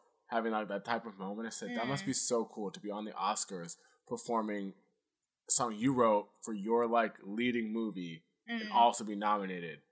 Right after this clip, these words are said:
Speaker 1: for that movie." So she didn't win anything, but still had a, a stellar night, and that's really
Speaker 2: Mm-hmm.
Speaker 1: all that matters.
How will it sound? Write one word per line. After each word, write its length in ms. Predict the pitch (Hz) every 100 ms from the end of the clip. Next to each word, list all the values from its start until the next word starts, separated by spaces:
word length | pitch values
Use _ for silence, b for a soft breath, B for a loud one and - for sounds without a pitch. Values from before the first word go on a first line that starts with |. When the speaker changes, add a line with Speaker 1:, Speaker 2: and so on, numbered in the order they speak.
| _ _ -
Speaker 1:
for 380 | 104 98 90 80 78
that 200 | 87 80
movie." 260 | 76 - -
So 140 | - - _ _ _ _ _ _ _ _ - - _
she 120 | - 170
didn't 220 | 180 175
win 340 | 170 165 160
anything, 520 | - 127 123 120 117 107
but 140 | 104
still 200 | - 113
had 160 | 107 101
a, 160 | 82
a 40 | 95
stellar 380 | - 104 95 90
night, 160 | 87 80
and 80 |
that's 160 | 82 233
really 200 | 98 87
Speaker 2:
Mm-hmm. 100 | 98
Speaker 1:
all 160 | 85 87
that 180 | 110
matters. 580 | 123 110 117 78 60 -